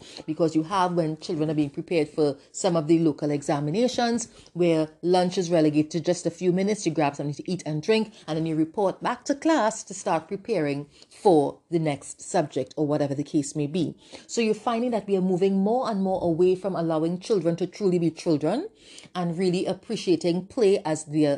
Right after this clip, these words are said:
their language, as their career, and really trying to stymie their natural inclinations, which is obviously to play, 'cause that's how they best learn. We have dumbed down the value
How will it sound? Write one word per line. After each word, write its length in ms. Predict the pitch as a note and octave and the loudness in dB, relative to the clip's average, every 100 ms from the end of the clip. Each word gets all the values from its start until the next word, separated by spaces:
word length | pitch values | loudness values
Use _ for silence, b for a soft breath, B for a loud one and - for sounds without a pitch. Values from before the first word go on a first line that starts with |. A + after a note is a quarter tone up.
| C#3+ | 0
their 240 | D3 C#3+ | 0 0
language, 640 | C#3+ D3 D3+ D#3 F3 G3 - | 0 -2 -2 0 2 2 -2
as 200 | D3+ - | -8 -2
their 140 | D3+ | -2
career, 640 | D3 - D#3 D#3 F3 C4+ F#4+ _ B B B F3+ | -2 -4 0 2 2 0 -4 _ B B B -6
and 240 | E3 E3 | -4 -2
really 220 | G3 F#3+ | -2 -2
trying 280 | G#3+ G#3 D#3+ | -4 -4 -4
to 100 | F3+ | -4
stymie 760 | F3+ - B3 A#3 A3+ F3 C#3+ - b D3+ | -6 -6 -4 -2 0 -2 -4 -8 b -4
their 580 | D3+ F3+ E3 D3+ C#3+ - _ _ _ _ _ _ _ - | 2 4 6 2 -2 -8 _ _ _ _ _ _ _ -10
natural 500 | E3 E3 D3+ - F#3+ | -4 -4 -4 0 0
inclinations, 800 | E3+ D#3 E3 D#3 C#3 D#3 C#3+ C3+ | 0 0 0 0 -2 -2 -2 0
which 160 | D#3+ - | -2 -2
is 160 | E3 | -2
obviously 420 | D3+ D3 C#3+ - | -2 0 -2 -2
to 140 | D#3 E3+ | -4 -6
play, 340 | - A#3 D#3 | -4 0 2
'cause 200 | C#3 D3 | 0 -2
that's 240 | D3 C#3 - | -2 -4 -4
how 120 | D#3 | -2
they 160 | D3+ | 0
best 480 | C#3 C#3 C3 - - | 0 -4 -8 -10 -8
learn. 500 | D3+ D#3+ D#3 B2+ - - B B | 0 4 4 2 -8 -12 B B
We 100 | F3+ | -4
have 340 | F3 D3 C#3 | -4 -4 -4
dumbed 360 | D#3+ F3+ E3+ D#3+ | 0 0 0 0
down 380 | F#3+ G#3+ F3+ D#3+ | 0 0 0 0
the 80 | D#3 | 0
value 640 | C#3 F3 A3 A#3 F3+ C#3 | 0 -2 0 0 0 -2